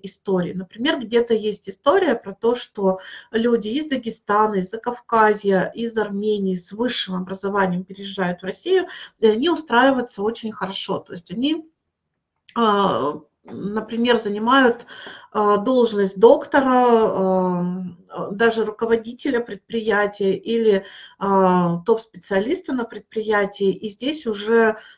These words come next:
вопрос о национальности чаще не стоит. Э, вопрос стоит о том, какие знания и какие возможности есть у ч-, у этого человека.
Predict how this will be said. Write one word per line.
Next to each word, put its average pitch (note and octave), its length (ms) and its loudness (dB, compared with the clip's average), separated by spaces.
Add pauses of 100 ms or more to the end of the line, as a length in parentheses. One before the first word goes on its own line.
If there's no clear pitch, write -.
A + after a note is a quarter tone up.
(140)
вопрос A3+ 500 0
о - 40 -12
национальности C4 760 0
чаще A#3+ 420 -4
не A3 100 -6
стоит. A#3+ 520 -8
Э, F#3 180 -6
вопрос F#3+ 400 -4
стоит A#3 460 -8
о G3 100 -6
том, A#3+ 380 -4
какие G#3+ 380 -2
знания C4+ 460 0
и - 40 -4
какие - 280 -4
возможности G#3 640 -8
есть A3+ 240 -4
у F3 60 -20
ч-, - 160 -20
у G#3 60 0
этого G#3 300 -2
человека. G3 640 -4